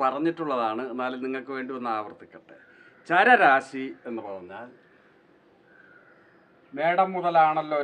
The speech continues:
രാശിചക്രം ആരംഭിക്കുക. അപ്പോ മേടം, കർക്കിടകം,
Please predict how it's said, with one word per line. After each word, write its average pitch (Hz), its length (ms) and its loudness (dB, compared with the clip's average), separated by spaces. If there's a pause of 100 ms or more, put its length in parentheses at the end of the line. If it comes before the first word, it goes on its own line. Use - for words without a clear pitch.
രാശിചക്രം 139 680 -4 (240)
ആരംഭിക്കുക. 131 640 -10 (2000)
അപ്പോ 143 180 -6 (1400)
മേടം, 165 500 0 (760)
കർക്കിടകം, 147 720 -4